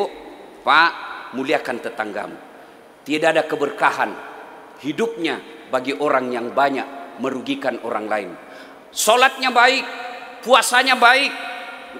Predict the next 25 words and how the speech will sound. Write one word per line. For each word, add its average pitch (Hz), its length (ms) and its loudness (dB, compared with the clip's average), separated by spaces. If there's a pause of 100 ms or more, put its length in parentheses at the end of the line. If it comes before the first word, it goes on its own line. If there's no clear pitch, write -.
tadarusnya 262 560 4
bagus, 254 560 4 (400)
tapi 302 400 6
dalam 294 380 4
kompleks 311 580 4
tidak 285 320 4
ada 285 80 2
yang 277 80 0
senang 269 400 2
dia. 202 240 0 (880)
Dalam 277 320 6
perumahan 302 640 6
tidak 285 240 4
ada 285 80 8
yang 269 80 0
senang 285 320 2
dia. 254 400 0
Apa 320 240 6
dia 320 160 6
manusia 320 400 4
mulia? 349 320 2
Tidak. 196 380 0 (580)
Karena 165 240 2
Nabi 170 240 0
katakan, 151 560 -2